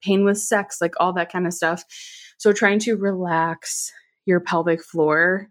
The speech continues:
if constipation is becoming an issue for you, I would really consider doing that. Okay,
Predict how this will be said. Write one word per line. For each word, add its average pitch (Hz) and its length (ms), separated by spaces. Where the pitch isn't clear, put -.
if 175 120
constipation 170 640
is 170 80
becoming 160 340
an - 80
issue - 260
for 180 140
you, 196 340
I 175 120
would 170 200
really 170 280
consider 160 440
doing 53 340
that. - 280
Okay, 185 760